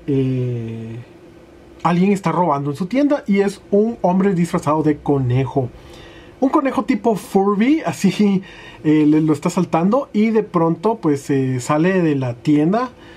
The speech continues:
y ve unos policías y entonces se convierte en una animación otra vez y mata a los policías y hace mierda a unos que están ahí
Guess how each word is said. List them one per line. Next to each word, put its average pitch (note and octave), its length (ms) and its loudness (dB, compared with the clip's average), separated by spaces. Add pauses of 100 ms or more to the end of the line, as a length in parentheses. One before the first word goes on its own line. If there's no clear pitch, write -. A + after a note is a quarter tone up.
(200)
y D3 120 2
ve D3 100 2
unos G3 180 2
policías E3 540 0
y - 20 2
entonces F#3 220 0
se G#3+ 60 0
convierte G#3 280 2
en B3 60 0
una B3 100 0
animación G#3 400 0
otra A3 200 -2
vez C#4+ 280 -2 (580)
y D#3+ 140 2
mata F3+ 260 2
a A3 40 0
los F#3 100 -2
policías F#3+ 680 -2
y D#3 120 2
hace D#3 200 0
mierda F3 480 2
a F#3+ 40 0
unos F#3 180 0
que F#3 80 -6
están F3+ 220 -2
ahí F#3+ 400 2